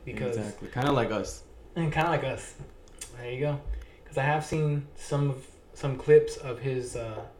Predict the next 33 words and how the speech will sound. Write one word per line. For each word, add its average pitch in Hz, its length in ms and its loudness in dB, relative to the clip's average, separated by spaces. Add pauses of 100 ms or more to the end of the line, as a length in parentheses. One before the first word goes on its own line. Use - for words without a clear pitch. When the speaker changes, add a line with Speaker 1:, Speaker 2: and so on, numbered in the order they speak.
(400)
Speaker 1:
comedy 160 400 -2
shows, 117 300 -2
and 123 100 -6
I 123 60 -4
do 160 340 2
enjoy 139 300 4
him. 123 320 -2
I 120 60 -8
know 123 120 -6
he 131 120 -4
did 127 120 -2
a 123 60 -2
clip 123 240 -6
of, 120 180 0
uh, 113 200 -2 (800)
how 113 480 -6 (480)
weed 127 520 -4 (880)
is, 127 280 -2
uh, 110 340 -4 (140)
is 131 200 -4
growing 139 640 0 (280)
or 127 100 -2
getting 135 240 2
more 131 140 0
intense 135 480 -2 (180)
super 139 560 0
quick. - 500 -2 (920)
Speaker 2:
Oh, 104 160 -4
T 104 260 -8
H - 160 -8
C 113 60 -10
levels? 110 420 0 (260)
Speaker 1:
Yeah. 135 260 0